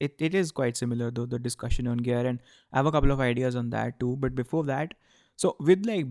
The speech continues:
this whole B A S B, uh, thing and, like, the systems, re-, I don't, whatever you wanna call it, s-,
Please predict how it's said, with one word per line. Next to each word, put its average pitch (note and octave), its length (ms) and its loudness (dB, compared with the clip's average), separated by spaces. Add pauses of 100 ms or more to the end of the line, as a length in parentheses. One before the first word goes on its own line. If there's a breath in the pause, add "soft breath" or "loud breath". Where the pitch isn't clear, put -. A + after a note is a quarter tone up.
(160)
this C#3 220 2
whole C#3+ 220 0
B A#2+ 560 2
A - 40 -2
S A#2+ 140 -4
B, A#2+ 380 -2 (480)
uh, A2+ 280 0
thing A#2 400 0
and, A2+ 340 -2 (120)
like, G#2+ 220 -2 (100)
the B2 100 0
systems, B2 1000 -4 (680)
re-, A#2 220 -4
I A2+ 140 -4
don't, A2+ 140 -6
whatever A#2+ 360 0
you A#2 80 -2
wanna A2+ 160 -2
call A2 220 -4
it, A2+ 80 -8 (100)
s-, - 180 -16